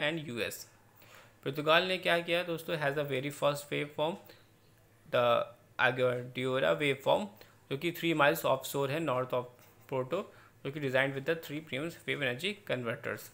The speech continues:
United Kingdom in May two thousand ten में इंस्टॉल किया था wave form और launch in the Scotland। Australia, the wave, uh, have wave form that are currently under developed by the west coast of the near Portland, Victoria।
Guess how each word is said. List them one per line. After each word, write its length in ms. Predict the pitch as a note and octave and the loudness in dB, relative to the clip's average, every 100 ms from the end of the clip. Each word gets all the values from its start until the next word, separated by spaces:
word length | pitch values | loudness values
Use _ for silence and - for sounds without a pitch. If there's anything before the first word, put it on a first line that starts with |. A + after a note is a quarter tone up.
| - - _ - - - _ | -20 -20 _ -20 -20 -20 _
United 680 | C3+ C3+ D3 D3 D#3 F3+ F3+ | -8 4 6 6 4 -4 -4
Kingdom 400 | D#3+ D#3 D#3+ E3 | -2 0 0 2
in 340 | E3 D#3 C#3+ B2+ | 0 0 -2 0
May 160 | B2+ | -2
two 160 | C3+ C3+ | -2 -4
thousand 220 | C#3 C#3 | -4 0
ten 160 | B2+ C3 | 0 0
में 80 | C3+ | -4
इंस्टॉल 280 | - C#3 | -4 -6
किया 120 | C#3+ C#3+ | -4 -2
था 160 | D#3 C#3 | -2 -2
wave 240 | A#2+ D3 D3 | -2 -2 -4
form 220 | C3 D#3 F#3 - - - _ - | -4 -4 -6 -16 -20 -20 _ 0
और 140 | C3 | 2
launch 240 | B2+ B2 B2 | 2 0 0
in 60 | D3 | -2
the 60 | F3 | -2
Scotland। 580 | - C3 A2+ G#2+ G2 - - - - _ - - - - - | 4 4 4 2 0 -2 -18 -20 -20 _ -20 -20 -20 -12 -4
Australia, 580 | B2+ - C3+ D3 F#3+ G3 - _ _ - - _ _ - - _ - | -4 -2 -2 0 0 -4 -14 _ _ -20 -20 _ _ -20 -20 _ -14
the 160 | C3 C3 | 0 2
wave, 360 | C3 C#3+ D3 C#3+ | 4 4 4 0
uh, 220 | C3+ C3 | 0 0
have 320 | B2 C3+ C#3 | 4 4 6
wave 260 | C3 C#3 C#3 - - - _ - | 2 0 -4 -18 -20 -20 _ 0
form 260 | C3+ C#3 | 2 4
that 200 | C3 B2 | 4 6
are 100 | C3 | 4
currently 420 | C3 B2+ A#2+ D3 C#3+ | 2 0 0 -4 -2
under 260 | B2+ C3+ | 0 0
developed 440 | C#3 A#2 B2+ D#3+ - - | 2 0 0 -4 -8 -4
by 100 | B2+ | -2
the 180 | D3+ D3+ | -2 2
west 260 | B2+ B2+ - | 2 2 0
coast 320 | B2+ D3 - | 0 0 -2
of 160 | A#2+ C#3+ | -2 -2
the 80 | |
near 240 | C#3+ B2+ D#3 | -2 -2 -4
Portland, 560 | - A#2 A#2 B2+ D#3+ D#3 | -2 -4 -4 -4 -4 -4
Victoria। 560 | - - B2 A#2 G#2+ | -10 -6 -4 0 0